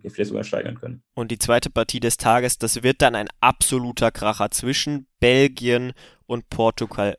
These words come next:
Speaker 2: Portugal. Denkst du, es wird auch das Spiel, was wir uns davon versprechen, oder wird es so sein wie so oft bei Topspielen, dass es dann doch eher taktisch geprägt sein wird?
Speaker 1: Ich glaub, dass Belgien alles dafür tun wird, dass, äh, die neutralen Zuschauer und Zuschauerinnen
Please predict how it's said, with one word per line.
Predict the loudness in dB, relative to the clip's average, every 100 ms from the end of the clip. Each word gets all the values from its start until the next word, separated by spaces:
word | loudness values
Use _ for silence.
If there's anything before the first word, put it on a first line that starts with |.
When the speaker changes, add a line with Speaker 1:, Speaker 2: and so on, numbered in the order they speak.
| 0
Speaker 2:
Portugal. | 0 0 -2 -4 0
Denkst | -2 0 0
du, |
es | 0 0 0
wird | 2 2 2 -4
auch | -4 -4
das | 0 0
Spiel, | 0 -4 -2 0
was | 0 -2
wir | -4 -8
uns | -4
davon | -4 -4 -6
versprechen, | -6 -4 -4 -4 -4
oder | -2 -2
wird | -2 -4
es | -6
so | -2
sein | 2 0 -2
wie |
so | -6 -2
oft | 0 0 -2
bei | -4
Topspielen, | -2 -2 -2 -4 -4
dass | -4
es | -4 -4
dann | -4 -2
doch | -2 -2 -6
eher | -8 -2 -2 -2
taktisch | -6 -6 -8 -10
geprägt | -8 -6 -6 -6
sein | -8 -8 -8
wird? | -10 -8
Speaker 1:
Ich | -10 -4
glaub, | 0 2
dass | 2 0 0
Belgien | 2 2 2 2 0
alles | 0 0 2
dafür | 0 -2 -6
tun | -4 -2 0
wird, | 0 -2 -2
dass, | -4 -6 -10
äh, | -8 -6 -4
die | -2
neutralen | -2 -2 -2 0 0
Zuschauer | -2 -6 -4 0 2 2 2 0 -6
und | -10
Zuschauerinnen | -12 -8 -4 -2 -2 -2 -2 -6 -10 -16